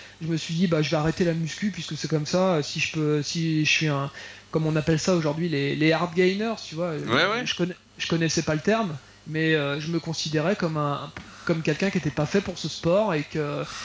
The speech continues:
Speaker 1: et je mettais la muscul-, je rendais la musculation responsable de ma prise de poids, si tu veux. Donc, euh, je me suis dit, euh, b-, bah, je... en quatre-vingt-dix-sept, j'étais tellement déprimé parce que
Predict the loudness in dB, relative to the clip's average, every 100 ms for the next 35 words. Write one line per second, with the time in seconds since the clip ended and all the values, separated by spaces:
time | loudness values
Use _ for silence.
0 | -14 -16 -18 -16 -12 -4 0 4 4 4
1 | 4 2 -2 -2 0 0 2 2 2 -2
2 | 0 2 2 2 0 0 -4 -2 -2 0
3 | -2 -2 -4 -4 -4 -4 -2 0 0 -2
4 | -8 -4 -2 -2 -2 0 0 0 -4 -12
5 | -20 -16 -4 2 2 2 4 8 10 8
6 | 6 4 4 4 2 -2 -6 0 2 4
7 | 2 0 -6 -10 -18 -16 -6 0 0 2
8 | 2 2 2 2 2 -2 -2 0 0 0
9 | 0 0 2 2 0 -6 -12